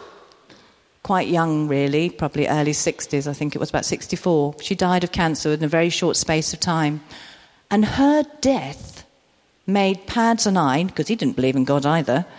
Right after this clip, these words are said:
made Pads and I think, "Well, is there more to life than what we see? Is there more to life?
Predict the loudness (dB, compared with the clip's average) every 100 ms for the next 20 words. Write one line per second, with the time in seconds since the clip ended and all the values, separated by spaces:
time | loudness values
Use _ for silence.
0 | -20 -20 -20 -4 2 2 2 0 0 2
1 | 0 2 0 0 -4 -20 -20 _ _ _
2 | _ _ _ _ 2 2 4 4 6 6
3 | 4 2 2 4 2 0 -10 -20 -20 -6
4 | 0 2 2 0 2 4 4 2 -4 -12
5 | -20 _ _ _ _ _ _ -4 -2 0
6 | 2 4 4 2 -2 -4 -6 -10 -16 -20